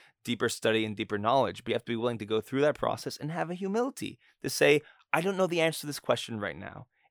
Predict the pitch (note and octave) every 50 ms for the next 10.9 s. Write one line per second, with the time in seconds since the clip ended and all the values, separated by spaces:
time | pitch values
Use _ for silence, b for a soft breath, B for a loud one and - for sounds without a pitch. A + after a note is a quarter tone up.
0 | _ - B2+ - D3+ D3+ - - - C#3+ E3 C#3+ C#3 B2 A#2+ B2 A#2 A#2 A2 G#2+
1 | A2 G#2+ G#2 - G#2 F#2+ - - - - - - - - - - - - - -
2 | - - - C#3+ b b b b b b b - - G#2 G2+ F#2+ - - - _
3 | _ _ _ _ _ _ _ _ _ _ _ _ _ _ _ _ _ _ _ _
4 | _ _ _ _ _ _ _ C#3+ D3 D3+ D#3 D#3 D#3+ D#3+ D3+ E3 D#3 C#3+ B2+ G#2
5 | F2+ A#2+ A2 - A#2 A2 - C#3 C#3+ C#3 C#3+ C#3+ C3+ - - C3 C3 C3+ C#3+ C3+
6 | - - G#2+ G#2 G2+ - - A2 A2 B2 C#3 D#3 D#3 D3 D3 D3 C#3+ C3 C3 C#3
7 | C#3 C#3 C#3 C#3 C#3 C3+ B2+ - - _ _ A#2+ A#2 A#2 A2+ A2 - - - -
8 | - - A#2+ - - - - _ _ - _ - - - C3 C3 C3+ C3 - C#3
9 | C3+ C3 A#2+ B2 B2+ B2+ B2 A#2 A#2+ B2 B2 A#2+ B2 A#2+ - - - - D3 D3
10 | D3+ E3 C#3 - E3 D#3 D3 D#3 C#3 C#3+ B2 - - D#3 C#3+ A#2+ F#2 F#2+